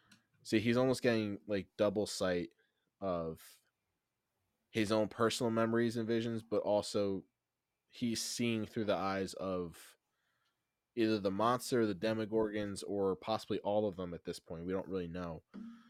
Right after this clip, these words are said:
Um, that I thought was a very interesting ability that he's been able to take on. And it kinda connected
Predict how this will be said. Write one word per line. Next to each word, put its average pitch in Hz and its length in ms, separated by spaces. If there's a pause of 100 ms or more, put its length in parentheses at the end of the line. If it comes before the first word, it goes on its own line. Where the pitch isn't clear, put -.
(380)
Um, 85 340
that 110 160
I 113 80
thought 107 220
was 98 120
a 98 60
very 95 320
interesting 87 680 (1500)
ability 104 540
that 87 160
he's 95 200
been 95 160
able 92 180
to - 120
take 90 120
on. 92 220
And 95 100
it 107 160
kinda 120 240
connected 101 680